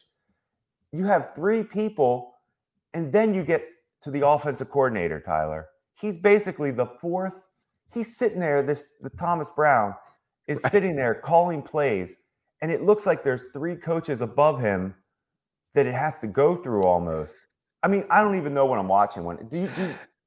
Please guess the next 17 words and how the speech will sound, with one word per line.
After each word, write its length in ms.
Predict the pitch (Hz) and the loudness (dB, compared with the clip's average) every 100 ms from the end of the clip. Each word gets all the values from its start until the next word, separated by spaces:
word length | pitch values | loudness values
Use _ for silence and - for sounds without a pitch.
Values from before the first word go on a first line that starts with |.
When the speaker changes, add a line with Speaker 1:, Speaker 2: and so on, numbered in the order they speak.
| - | -10
Speaker 1:
you 80 | 165 | -6
follow 320 | - 139 139 | 6 8 8
me 140 | 143 139 | 4 -2
on 140 | 135 | -4
that? 180 | 127 113 | -6 -4
Like, 160 | 110 110 | -2 0
doesn't 160 | 156 | 0
that 140 | 170 139 | 0 -2
make 320 | 139 - - | -4 -6 -4
cra-, 340 | 131 127 117 | -2 -2 -2
doesn't 180 | 151 165 | -2 0
it 80 | 160 | -2
seem 240 | - 143 | -6 -8
crazy? 460 | 117 110 113 120 123 123 _ _ _ _ _ _ _ - - _ - | -2 -2 -2 -6 -12 -16 _ _ _ _ _ _ _ -20 -20 _ -8
Speaker 2:
Well, 100 | 151 | -4
dude, 240 | 165 131 | -2 0
like, 320 | 139 127 - | 4 2 0